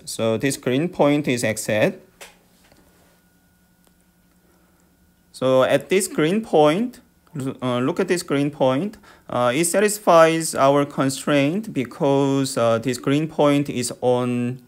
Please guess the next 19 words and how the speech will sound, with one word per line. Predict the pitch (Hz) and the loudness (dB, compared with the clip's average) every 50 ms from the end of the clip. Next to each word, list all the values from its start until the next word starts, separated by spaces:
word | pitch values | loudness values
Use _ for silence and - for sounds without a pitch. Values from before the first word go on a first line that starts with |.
| _ - | _ -6
our | - 117 113 117 117 113 | -4 -2 0 0 -2 -2
constraint | 113 - - 139 117 113 - - 131 127 123 120 - - | -4 -6 -8 -8 -6 -6 -6 -4 -4 -4 -4 -6 -6 -4
graph. | - 120 127 - - - - _ _ _ _ _ _ _ _ _ _ _ _ _ _ _ _ _ - | -2 -2 -2 -2 -4 -6 -12 _ _ _ _ _ _ _ _ _ _ _ _ _ _ _ _ _ -6
And, | 117 120 120 120 120 120 120 120 120 120 120 120 123 123 - - - _ _ _ _ - | -4 -4 -2 -2 -2 -2 -2 -2 -2 -2 -2 -4 -6 -8 -12 -20 -20 _ _ _ _ -10
uh, | - 113 113 113 113 | -6 -4 -2 -2 -2
this | 110 139 139 139 - - | 0 0 -2 -2 -2 -6
green | - - 135 131 131 147 156 170 180 185 | -6 -2 0 2 2 2 2 2 2 2
isocost | 180 143 127 139 156 - 190 190 - - 190 180 180 180 - - - | 2 2 2 0 0 -4 -6 -6 -2 0 0 0 0 -2 -8 -12 -10
curve | - - 139 117 113 120 143 185 202 180 - - _ | -6 -2 0 0 2 2 2 2 0 -2 -6 -14 _
is | - 120 123 127 131 131 131 127 120 120 - - - | -6 -4 -2 -2 0 -2 -2 -4 -6 -10 -12 -8 -2
the | - 123 120 120 120 117 117 117 117 110 - - - | 2 2 4 4 4 2 2 0 -2 -4 -6 -10 -8
lowest | 117 117 120 135 156 185 202 220 208 196 190 185 190 - 131 - | -4 2 6 8 10 10 10 10 8 4 4 4 2 -4 -10 -4
possible | - - 151 151 151 - - 147 139 143 143 143 143 143 - - | 0 2 4 4 2 0 -4 -2 0 2 2 4 2 2 0 0
isocost | 113 120 120 127 - - - - 165 139 135 - 139 - | -2 -2 -2 -2 -4 -8 -6 -4 -4 -4 -4 -4 -10 -10
curve | - - - 117 117 117 117 117 107 | -8 -4 -2 0 0 2 0 0 -2
we | 110 113 | -4 -8
can | 110 - - 113 110 95 - - - | -8 -6 -6 -6 -6 -6 -10 -16 -10
go | - - 107 101 | -6 -6 -6 -4
down. | - - 110 113 110 107 107 110 117 143 190 233 262 | -2 -2 -2 0 0 0 0 0 -2 -2 -2 -4 -6